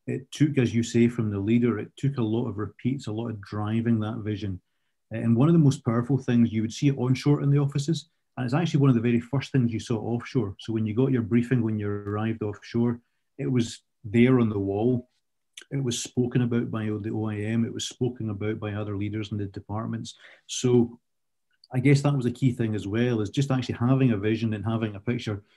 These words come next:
isn't the end of the story. You've got to keep articulating it, keep sharing it. And this was shared with every single person that arrived at this platform. Uh,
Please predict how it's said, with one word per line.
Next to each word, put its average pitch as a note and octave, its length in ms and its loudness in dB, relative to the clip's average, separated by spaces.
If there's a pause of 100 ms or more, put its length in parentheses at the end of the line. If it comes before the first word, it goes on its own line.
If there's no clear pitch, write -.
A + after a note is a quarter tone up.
(300)
isn't B2+ 180 2
the B2 160 4
end B2 140 6
of G#2 80 0
the G#2 60 -2
story. A2 400 2 (280)
You've A2+ 200 -2
got B2+ 80 6
to A#2 80 4
keep C3+ 240 2
articulating A2 640 0
it, G#2 100 -8
keep B2+ 160 -6
sharing A2+ 380 0
it. G#2+ 100 -8 (320)
And A#2 80 0
this C#3+ 200 4
was E3 80 4
shared C3+ 300 4
with G#2+ 220 -4
every B2 280 2
single A#2 320 0
person A2+ 400 -4
that A2 100 -6
arrived G#2 400 -2
at A2+ 80 -6
this G#2+ 140 -8
platform. G#2 600 -6 (400)
Uh, G#2 260 -4